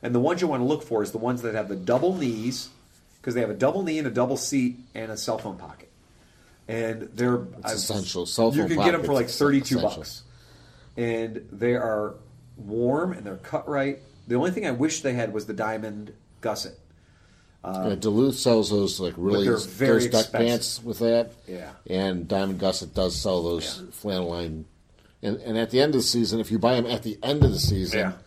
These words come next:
Speaker 2: you can get 'em
Speaker 1: So, like, March.
Speaker 2: substantially cheaper, and then you use 'em for the next season.
Speaker 1: I think
Speaker 2: So
Speaker 1: that I've learned as I become a forty-year-old person, you know, as I'm getting closer to fifty, that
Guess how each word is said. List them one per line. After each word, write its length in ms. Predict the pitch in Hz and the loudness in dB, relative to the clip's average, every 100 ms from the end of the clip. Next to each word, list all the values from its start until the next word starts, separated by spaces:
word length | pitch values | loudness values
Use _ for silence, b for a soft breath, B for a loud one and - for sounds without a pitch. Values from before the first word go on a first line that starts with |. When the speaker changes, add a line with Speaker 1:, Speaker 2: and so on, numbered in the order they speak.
| b b b b b b b _ _ _ _ | b b b b b b b _ _ _ _
Speaker 2:
you 140 | 101 104 | -4 -2
can 160 | 92 | -2
get 200 | 87 107 | 2 4
'em 80 | 98 | 4
Speaker 1:
So, 160 | 92 135 | 2 2
like, 180 | 120 107 | 2 -2
March. 320 | 104 71 - | -6 -6 -6
Speaker 2:
substantially 680 | 113 - 123 113 98 95 87 | -6 0 2 2 2 -2 -4
cheaper, 680 | - 131 131 120 - 104 98 | 0 0 0 -2 -2 0 0
and 220 | 101 113 | 0 2
then 220 | 113 107 | 4 2
you 100 | 98 | 0
use 220 | 104 117 | 2 2
'em 80 | 107 | 2
for 120 | - | -2
the 80 | 87 | -2
next 260 | 98 95 - | 0 0 -2
season. 240 | 87 78 139 | -4 -2 2
Speaker 1:
I 140 | 175 | 2
think 240 | 185 262 | 2 0
Speaker 2:
So 60 | 196 | 2
Speaker 1:
that 100 | 175 | 2
I've 160 | 151 127 | 2 2
learned 320 | 143 143 123 | 2 2 0
as 140 | 110 | -2
I 100 | 117 | -2
become 340 | 117 120 139 139 | -2 -4 -2 -2
a 60 | |
forty-year-old 640 | 120 135 131 127 120 113 - | -2 -2 0 2 2 0 0
person, 440 | 120 120 120 110 | -2 0 -2 -6
you 80 | 104 | -6
know, 100 | 101 | -6
as 120 | 104 | -6
I'm 140 | 113 104 | -8 -4
getting 300 | 113 113 104 | -2 -2 -6
closer 380 | - 117 110 101 | -6 -4 -4 -6
to 80 | |
fifty, 480 | 98 127 117 98 90 - B B B B - | -4 -4 -2 -4 -4 -8 B B B B -4
that 300 | 113 117 | 0 0